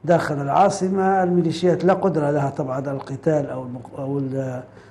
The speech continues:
الدخول في معارك حقيقية. الآن من نقاتلهم هم الأتراك والمرتزقة والدعم القطري التركي المباشر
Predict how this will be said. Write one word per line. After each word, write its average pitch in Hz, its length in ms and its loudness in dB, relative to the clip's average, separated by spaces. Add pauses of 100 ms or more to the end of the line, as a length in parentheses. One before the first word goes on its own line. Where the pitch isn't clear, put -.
(160)
الدخول 151 440 0
في 143 160 -2
معارك 143 400 -2
حقيقية. 190 680 0 (480)
الآن 165 420 4
من 160 160 0
نقاتلهم 160 580 0
هم 156 160 0
الأتراك 156 600 -2
والمرتزقة 147 840 0
والدعم 175 500 2
القطري 147 440 -4
التركي 143 500 -4
المباشر 190 580 0